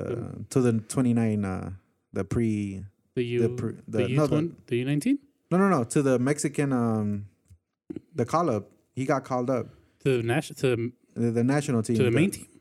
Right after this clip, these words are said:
Speaker 2: Yeah, yeah, to the, to the pre, uh, Copa Oro list. So
Speaker 1: Oh.
Speaker 2: the twenty-nine man roster, he's on there, the guy from Galaxy,
Speaker 1: Oh.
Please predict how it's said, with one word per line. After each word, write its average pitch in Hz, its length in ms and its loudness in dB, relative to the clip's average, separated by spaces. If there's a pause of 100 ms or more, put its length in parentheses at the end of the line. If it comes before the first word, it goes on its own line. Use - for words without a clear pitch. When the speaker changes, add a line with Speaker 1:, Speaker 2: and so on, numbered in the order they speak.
(400)
Speaker 2:
Yeah, 151 220 4
yeah, 123 160 0
to - 180 -2
the, 117 200 2
to 127 160 -4
the 113 100 2
pre, 139 420 0
uh, 104 320 0 (140)
Copa 110 240 -2
Oro 104 240 0
list. 98 300 -4 (520)
So 117 180 2
Speaker 1:
Oh. 151 480 2
Speaker 2:
the 113 120 0
twenty-nine 135 420 2
man 131 160 2
roster, 143 340 0
he's 127 220 -2
on 127 160 2
there, 107 160 0
the 104 80 -6
guy 107 140 -2
from 107 180 -6
Galaxy, 104 420 -6
Speaker 1:
Oh. 175 440 -4